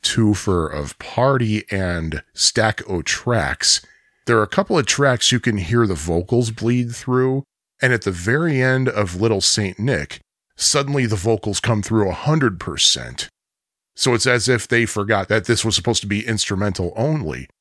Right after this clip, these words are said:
And I had wondered aloud if that was only on that particular issue, because on the original pressing, they were different mixes. It was all duophonic. But on the reissue, it's in stereo.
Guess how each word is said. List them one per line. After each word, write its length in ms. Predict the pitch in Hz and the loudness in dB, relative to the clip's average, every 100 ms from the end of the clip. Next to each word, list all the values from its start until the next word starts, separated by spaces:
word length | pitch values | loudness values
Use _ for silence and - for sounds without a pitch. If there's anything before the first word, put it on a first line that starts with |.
| _ _ 123 | _ _ -2
And 100 | 127 | 2
I 60 | |
had 200 | 123 92 | 2 2
wondered 320 | 113 214 233 175 | 0 2 2 0
aloud 640 | 123 143 160 71 62 - _ _ _ - | 0 2 2 0 -4 -10 _ _ _ -2
if 180 | 113 113 | -2 0
that 180 | 143 | 0
was 200 | 147 120 - 117 | 2 0 -2 0
only 480 | 139 170 170 143 | 2 2 2 0
on 320 | - 117 107 95 | 0 0 0 2
that 240 | 104 - | 0 0
particular 640 | 117 110 123 - 107 101 | -6 -2 -2 0 0 0
issue, 480 | 90 98 110 - 165 | 0 -2 -2 0 0
because 360 | 131 107 120 113 | 0 0 0 2
on 100 | 117 | 2
the 120 | 101 | 0
original 540 | 90 104 147 156 135 | 0 0 2 2 0
pressing, 680 | - - 156 - 87 69 73 - _ _ _ | -2 -2 0 2 -2 -4 -10 -14 _ _ _
they 100 | 127 | 0
were 120 | 131 | 2
different 400 | 107 143 - 107 | 2 0 0 -2
mixes. 360 | 107 160 110 82 | 0 0 0 -2
It 80 | 87 | 0
was 180 | 104 120 | 2 4
all 340 | 120 110 98 _ 139 | 4 4 0 _ -2
duophonic. 840 | 120 127 104 - 139 139 65 - - _ _ | 2 4 2 2 0 0 -2 -8 -18 _ _
But 160 | 117 110 | 0 2
on 180 | 107 101 | 2 2
the 240 | 98 92 | 0 0
reissue, 640 | 82 117 113 139 - 87 | 2 2 4 2 0 -2
it's 160 | 80 - | 0 -2
in 140 | 78 | 0
stereo. 640 | 78 - 135 139 87 58 | 0 0 0 0 -2 -4